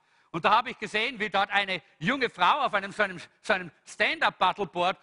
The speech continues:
so gepaddelt ist. Und die hat so getan, als wäre das gar nichts. Das wäre so, wie wenn ich gehe. Ja? Und ich kann euch eines sagen, es hat so leicht ausgeschaut. Ich habe selber schon probiert, der Andreas hat nämlich auch eins.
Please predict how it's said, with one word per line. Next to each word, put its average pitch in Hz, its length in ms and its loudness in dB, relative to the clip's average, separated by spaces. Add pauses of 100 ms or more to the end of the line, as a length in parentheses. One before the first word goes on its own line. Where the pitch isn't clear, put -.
(120)
so 226 260 -2
gepaddelt 220 520 0
ist. 196 260 -2 (180)
Und 202 160 -6
die 220 80 0
hat 240 180 2
so 277 80 -10
getan, 285 400 -2
als 285 160 -6
wäre 330 100 0
das 330 160 -8
gar 330 260 -4
nichts. 349 200 -6
Das 262 120 -10
wäre 254 140 0
so, 294 140 -10
wie 294 120 -6
wenn 277 120 0
ich 339 160 -10
gehe. 359 320 -4 (160)
Ja? - 240 -6 (1300)
Und 190 160 -4
ich 208 80 -8
kann 220 160 4
euch 202 120 0
eines 233 240 0
sagen, 208 120 0
es 233 60 -8
hat 262 120 -6
so - 260 0
leicht 254 320 -2
ausgeschaut. 156 520 -8 (1120)
Ich - 160 -6
habe 240 140 -2
selber 220 300 -8
schon 196 180 -10
probiert, 165 400 -8
der 151 60 -2
Andreas 151 340 -8
hat 139 100 -10
nämlich 131 220 -12
auch 120 160 -6
eins. 110 240 -14